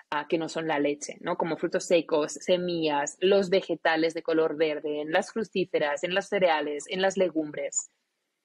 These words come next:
Y en Asia, desde hace muy poquito que están tomando leche, pero no era un alimento que, que se consumía. Y mira cuántos son, ¿no? Y de hecho son una de las poblaciones con más salud,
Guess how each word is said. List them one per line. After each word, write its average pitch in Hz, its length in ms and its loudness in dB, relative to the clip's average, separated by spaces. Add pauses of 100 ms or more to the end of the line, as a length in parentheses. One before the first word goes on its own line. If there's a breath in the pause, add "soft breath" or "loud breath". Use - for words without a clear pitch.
(200)
Y 180 140 2
en 180 180 -6
Asia, 208 640 0 (220)
desde 165 240 0
hace 160 160 -2
muy 220 160 -2
poquito 226 400 -2
que 165 60 -4
están 151 220 -12
tomando 151 440 0
leche, 156 480 0 (840)
pero 170 480 4 (100)
no 180 240 -2
era 185 160 4
un 180 80 -2
alimento 151 640 -4
que, 160 540 2 (500)
que 175 100 -2
se 170 120 -4
consumía. 175 540 -2
Y 170 160 0
mira 190 260 4
cuántos 160 340 -4
son, 262 480 0 (160)
¿no? 170 280 -6 (440)
Y 175 280 2
de 175 140 6
hecho 165 200 -2
son 165 240 -2
una 160 200 0
de 156 100 4
las 156 380 0 (200 loud breath)
poblaciones 160 600 0
con 156 260 2
más 160 360 0
salud, 165 460 2